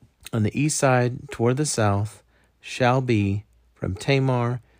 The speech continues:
to the waters of Meribah to Kadesh, along the brook to the great sea. This is the south side,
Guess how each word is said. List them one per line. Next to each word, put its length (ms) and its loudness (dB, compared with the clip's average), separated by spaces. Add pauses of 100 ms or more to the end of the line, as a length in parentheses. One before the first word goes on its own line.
(220)
to 120 -2
the 120 -2
waters 680 0 (560)
of 160 -10
Meribah 640 2 (520)
to 120 -10
Kadesh, 680 0 (280)
along 580 0 (1160)
the 140 -6
brook 500 0 (400)
to 140 -4
the 240 -4
great 340 0
sea. 460 -2 (760)
This 320 -2
is 220 -4
the 180 -8
south 360 0
side, 480 -6